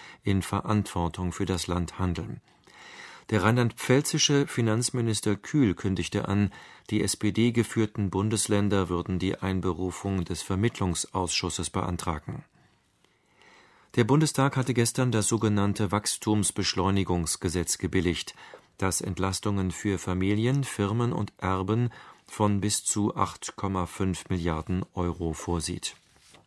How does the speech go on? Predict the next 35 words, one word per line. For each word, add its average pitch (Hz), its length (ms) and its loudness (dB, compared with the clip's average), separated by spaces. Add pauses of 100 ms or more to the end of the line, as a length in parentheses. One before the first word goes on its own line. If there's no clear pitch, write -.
(1900)
U-S-Präsident 139 640 4
Obama 90 480 4
hat 98 180 -2
wenige 123 320 2
Tage 113 380 0
vor 147 220 -2
dem 135 180 2
Beginn 110 320 2
des 117 180 0
Klimagipfels 107 800 -2
in 90 100 -2
Kopenhagen 95 800 0 (360)
auf 95 240 4
Fortschritte 113 640 -2
in 101 260 0
Richtung 95 400 -2
auf - 260 -4
ein 98 220 -2
Abkommen 85 540 -2
hingewiesen. 85 720 -2 (840)
Er 110 120 6
gründe 139 300 6
seine 113 240 4
Zuversicht 120 520 0
unter 107 240 -2
anderem 120 400 2
auf 104 220 2
die 104 160 0
inzwischen 101 460 -2
von 95 220 -2
Indien 110 480 0
und 95 200 -2
China 110 420 0
genannten 87 560 -2
Ziele 95 540 0